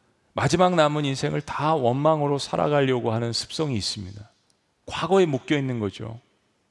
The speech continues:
원망하면 시원할 것 같고 자유함을 얻을 것 같지만 결코 인생이 그렇지 않다라는 것을 우리는 깨달아갑니다. 내 인생의 실패를 다 그 사람에게 혹은 환경에게 책임 전가를 하면 시원할 것 같은데요.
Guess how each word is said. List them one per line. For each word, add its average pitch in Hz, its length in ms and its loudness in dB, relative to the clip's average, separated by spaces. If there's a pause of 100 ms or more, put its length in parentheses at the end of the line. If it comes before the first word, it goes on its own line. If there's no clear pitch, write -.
(380)
원망하면 190 680 4
시원할 208 440 2
것 185 140 4
같고 170 260 2
자유함을 196 500 4
얻을 170 200 2
것 185 120 2
같지만 175 380 0
결코 196 360 2
인생이 185 380 0
그렇지 170 380 0
않다라는 175 500 2
것을 175 260 0
우리는 170 280 0
깨달아갑니다. 139 720 2 (920)
내 151 160 6
인생의 185 280 4
실패를 185 520 0
다 - 320 -2
그 190 140 4
사람에게 180 460 2
혹은 180 300 2
환경에게 180 560 2
책임 190 340 -4
전가를 165 460 2
하면 175 240 -2
시원할 208 400 0
것 175 120 -2
같은데요. - 560 -4